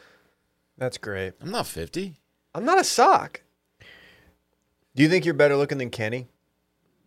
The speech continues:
Speaker 1: 'Cause he's forty.
Speaker 2: It, that dude's forty?
Speaker 3: Yeah.
Speaker 2: That dude is in unbelievably good shape.
Speaker 3: He's got
Speaker 2: His
Speaker 3: his
Speaker 2: body is a thousand times better than mine. Let's just get that on the table
Speaker 1: It's a
Speaker 2: right now.
Speaker 1: wonderland.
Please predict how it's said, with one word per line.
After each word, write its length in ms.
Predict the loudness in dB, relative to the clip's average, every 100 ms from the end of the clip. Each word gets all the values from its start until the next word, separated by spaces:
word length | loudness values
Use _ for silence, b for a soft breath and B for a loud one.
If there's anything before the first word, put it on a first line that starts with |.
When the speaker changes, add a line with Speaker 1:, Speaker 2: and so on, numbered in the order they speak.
| -20 -20 _ _ _ _ _ -2
Speaker 1:
'Cause 100 | 0
he's 140 | 0
forty. 440 | 0 -2 -2 -8 -16 _ _ _ _ _ _ _ _ _
Speaker 2:
It, 220 | -10 -6 -2
that 140 | -2
dude's 160 | -4 -10
forty? 420 | -6 -4 -4 0
Speaker 3:
Yeah. 280 | 6 6 6 -2 _ _ _
Speaker 2:
That 120 | -6 0
dude 140 | 0
is 120 | 0
in 240 | -2 -6 -8 -6
unbelievably 840 | -6 -4 -4 -4 -4 -6 -10 -10
good 240 | -6 -4 -4
shape. 280 | -4 -6 -10 -20 _
Speaker 3:
He's 200 | -6 4
got 300 | 8 8 6 0
Speaker 2:
His 100 | -4
Speaker 3:
his 160 | 0 2
Speaker 2:
body 360 | 4 4 4
is 120 | 0 -4
a 60 |
thousand 380 | -4 -2 -2 -4
times 200 | -8 -6
better 220 | -4 -4
than 120 | -4
mine. 260 | -10 -10 -6
Let's 140 | -6
just 80 | -4
get 120 | -4 -4
that 140 | -4
on 80 | -6
the 80 | -12
table 180 | -10
Speaker 1:
It's 120 | -4 0
a 20 |
Speaker 2:
right 60 | 2
now. 40 |
Speaker 1:
wonderland. 680 | 2 0 -2 -4 -6 -8